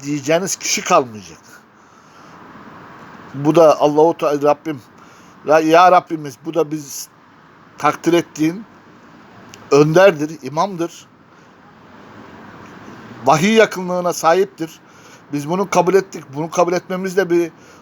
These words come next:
uyarıcı gelmiş, göndermişin. Biz de o işittik, itaat ettik demek için bence yarışın ya.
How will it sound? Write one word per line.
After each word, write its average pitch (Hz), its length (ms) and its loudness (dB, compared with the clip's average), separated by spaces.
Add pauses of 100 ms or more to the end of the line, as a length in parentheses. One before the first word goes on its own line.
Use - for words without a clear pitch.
uyarıcı 170 420 4
gelmiş, 165 420 0
göndermişin. 160 640 -4 (440)
Biz 170 260 -4
de 185 40 0
o 180 140 2
işittik, 170 380 -8
itaat 175 360 4
ettik - 440 -8 (880)
demek 180 360 4
için 214 360 -10 (1000)
bence 175 320 2
yarışın 196 440 0
ya. 175 260 -12